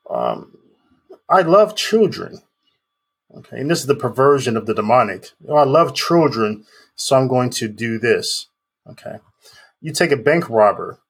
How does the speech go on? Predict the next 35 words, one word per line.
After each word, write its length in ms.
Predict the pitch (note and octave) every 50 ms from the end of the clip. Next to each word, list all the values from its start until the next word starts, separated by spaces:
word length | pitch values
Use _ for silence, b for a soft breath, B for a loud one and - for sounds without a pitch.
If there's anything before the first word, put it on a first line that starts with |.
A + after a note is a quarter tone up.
| _ _ _ _ _ _ _ _
who 80 | C#3 C#3
says, 340 | C3+ - D3 C#3+ C3+ C3 C#3
"Oh, 200 | F3 F#3 F#3+ E3
yeah, 100 | C#3+ D3+
I'm 100 | E3 F3+
gonna 180 | E3+ D3+ B2+ A#2
rob 280 | A#2+ C3 C3+ C#3 B2+
this 180 | B2+ C3 A#2 G#2+
bank. 540 | F#2+ - C3 C3 A#2+ A2 G#2+ - - - _ _ _ _ _ _ _ _ _ _ _ _ _ _ _ _
Um, 320 | A2+ A2+ A2+ A#2 A#2 A2+ A2 _ _ _ _ _ _ _ _ - _ _ _ _ _ - -
um, 340 | G#2+ A2+ A2+ G#2 - - _ _ -
and 160 | B2+ C#3+ C#3+
it'd 100 | C#3+ C#3+ D3
be 100 | D3+ C#3
a 40 |
good 380 | B2+ A2 G2+ G2+ E3+ A3 B3 -
thing 400 | - - - A#2 A2 G#2+ G#2+ A2
because 320 | A2+ A2+ - - B2+ A#2+
I 80 | B2+ B2
need 240 | B2 C3 C3 C3 A#2+
money." 460 | A#2 B2 C3 C3+ A#2+ A2 F#2+ F2 - _ _ _ _ _ _ _ _ -
Right? 160 | - - - _ b b b b b b b b b
So 160 | - - E3+
we 120 | E3 G#3+
always 300 | C4+ D#4 D4+ A#3+ E3 A#2+ -
justify 560 | - F#3 G3 F#3+ - D3+ - - D3 C#3+ C#3
the 120 | C3+ C3 A#2+
good 420 | A2+ G2+ A2+ C#3 D3 D3 C#3 B2
in 120 | B2 A#2
these 300 | B2 B2 B2+ A2+ - - _ _ _ _ -
perverse, 960 | - - A2+ G2 F#2 F2+ F2+ F2 A#2+ C3+ D3 D3 D3 D3 C#3 - - - - - _ _ -
perverse 540 | - C#3 A2 - B2 A#2+ B2 A#2+ - -
ways. 380 | A2 A#2 A#2+ A#2 A2 G2+ F#2+ G2+
It's 160 | A2 - -
always 380 | E3+ D#3+ D#3 D3 C3 - -